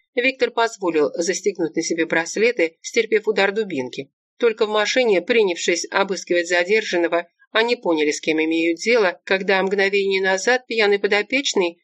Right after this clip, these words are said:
сумев освободить руки, в долю секунды обезоружил обоих. А водитель было потянулся к табельному оружию,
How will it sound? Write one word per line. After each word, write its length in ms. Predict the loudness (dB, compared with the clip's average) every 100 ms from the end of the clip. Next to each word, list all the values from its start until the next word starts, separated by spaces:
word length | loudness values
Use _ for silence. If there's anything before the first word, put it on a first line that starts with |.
| _
сумев 380 | -10 -2 0 0 -2
освободить 640 | -4 -2 0 0 -2 -2
руки, 280 | -4 -2 -4
в 80 | 2
долю 240 | 0 0
секунды 680 | -4 -6 0 0 2 0 -2 -4
обезоружил 640 | -2 0 0 0 -2 -2
обоих. 440 | -2 -2 -4 -4 -8 _ _ -2
А 100 | 0
водитель 420 | 2 0 0 -2
было 160 | 0 -2
потянулся 540 | -2 -2 0 0 -2
к 60 | -2
табельному 500 | 0 2 2 2 2
оружию, 680 | 2 0 0 0 -2 -4